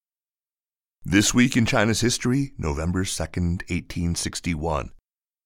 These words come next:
Last month's Party Congress was noteworthy for many reasons, but one is that it demonstrated again that the senior leadership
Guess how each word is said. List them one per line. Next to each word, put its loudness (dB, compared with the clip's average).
Last 4
month's 0
Party 2
Congress -2
was -4
noteworthy 0
for -2
many 2
reasons, -4
but -4
one 2
is -4
that 0
it -4
demonstrated 2
again 0
that 0
the -4
senior 4
leadership 0